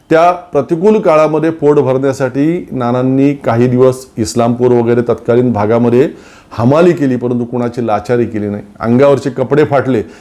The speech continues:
तर बारदानाच्या गोणींना भोकं पाडून त्यांनी त्याचा शर्ट बनवून अंगावरती घातला. काही दिवस ते त्या गोणीवरती, गोणी परिधान करून वावरले. त्यातूनच त्या काळामध्ये, त्या परिसरामध्ये पोतेबुवा असं सुद्धा त्यांचं नामकरण झालेलं होतं.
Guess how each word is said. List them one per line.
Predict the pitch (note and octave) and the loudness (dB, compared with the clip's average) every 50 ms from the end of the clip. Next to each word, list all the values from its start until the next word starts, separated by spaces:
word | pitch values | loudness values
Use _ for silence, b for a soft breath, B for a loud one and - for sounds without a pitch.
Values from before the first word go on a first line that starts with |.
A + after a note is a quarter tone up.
| B B B - | B B B -4
तर | C3+ | -4
बारदानाच्या | B2 A#2+ G#2+ A#2+ A#2 B2 B2 C3+ C3+ D#3+ E3 E3+ E3 D#3+ E3 E3+ D#3+ | -4 -2 0 0 0 2 2 2 2 2 4 2 2 2 2 2 2
गोणींना | D3+ C#3+ D3+ D3 D#3+ E3 E3 E3 E3 | 2 2 2 2 2 4 4 2 2
भोकं | E3 C3+ B2 A#2+ - D#3+ D#3 | 2 0 -2 -2 0 -2 0
पाडून | - D#3 D3+ D#3+ F3 F3 D#3+ | 2 2 2 2 2 2 2
त्यांनी | E3+ D3+ D3+ D3 | 0 0 0 0
त्याचा | C#3 D3+ C#3+ D#3 D3 | 0 0 0 0 -2
शर्ट | - - D#3 C#3 C#3 C3+ C3+ | -2 0 2 2 4 4 4
बनवून | E3 D#3+ C#3+ D3+ D3 C#3+ D3+ D#3+ E3+ F3 E3+ - - - | 2 2 2 2 2 2 2 2 0 -2 -4 -8 -10 -8
अंगावरती | B2+ B2+ C3 B2+ B2+ B2+ B2 B2 B2+ A#2+ | -4 -2 0 2 2 2 2 0 -2 -4
घातला. | G#2 G#2 G2 - - F#2+ - - _ b b b b b b b b - | -4 -4 -6 -6 -8 -12 -14 -14 _ b b b b b b b b -4
काही | A#2+ A#2+ C3+ C#3 | 0 2 2 4
दिवस | C#3 C#3+ C#3+ D3 C#3+ C#3+ - | 4 4 4 4 2 2 -2
ते | D3 | -2
त्या | C3+ C3 C3+ C3 B2 G#2+ - - - - - - - C3 | 0 2 2 2 2 0 -2 -8 -16 -20 -20 -18 -12 -8
गोणीवरती, | A#2+ A#2 C3+ D3+ D#3+ F3+ G3 G3 F#3 F3+ E3 - F#3+ F3+ F3 F3 | -2 0 2 4 4 4 4 6 4 4 2 2 2 2 2 2
गोणी | C#3+ B2+ B2 B2+ D3+ E3 F3+ G3 G#3+ A3 G#3+ | 0 -2 -2 0 0 2 2 2 2 2 0
परिधान | F#3 D#3+ - - D#3+ D#3+ D#3 E3 F3 F3+ E3+ | 0 -2 -2 0 0 2 2 2 2 2 2
करून | E3 F3 E3+ F3 F3 E3 | 2 0 0 2 2 2
वावरले. | C#3 B2 A#2+ B2 B2+ B2 A#2+ A#2 G#2+ G#2 B B B B B _ - | 2 2 2 2 2 0 0 -2 -4 -6 B B B B B _ 0
त्यातूनच | C3 C3 B2+ D#3+ E3+ F3 E3 F3 | 0 2 2 4 4 4 2 2
त्या | - - E3 | 2 0 0
काळामध्ये, | - D3 D3+ D#3 D#3 D#3 D#3 D#3 D#3 D#3 | 2 2 2 4 4 2 2 2 2 2
त्या | D3 D3+ C#3+ | 2 0 0
परिसरामध्ये | C#3+ D3 D3 C#3+ C#3+ - C#3 C#3+ C#3+ D3 D3 D#3 D3+ | 2 2 0 0 0 2 0 0 2 0 0 -2 -4
पोतेबुवा | - - - D#3 D#3+ D#3 D#3+ G3 F#3 E3 D3+ D3+ C#3 A#2+ B B B B B | -6 -2 0 2 2 2 4 2 2 4 4 2 2 0 B B B B B
असं | - C3+ - - E3 F#3 | -8 -6 -4 -2 -2 -2
सुद्धा | C3+ - - - A#2+ D3 D3+ D3+ D3 D3 | -2 -4 -6 -6 -4 0 2 2 2 2
त्यांचं | D3 D3 D3 C#3 C#3 D3+ C#3+ C#3 C3+ | 2 2 2 2 2 0 0 2 2
नामकरण | C3 A#2+ B2 C3 B2+ A#2 A#2 A#2+ B2+ C3 B2 | 0 0 0 0 -2 -2 -2 -2 -2 -2 0
झालेलं | A2 A2 A2 A#2 A#2 A#2 | 0 0 0 0 0 0
होतं. | A2+ G#2+ G#2+ - | -2 -2 -4 -8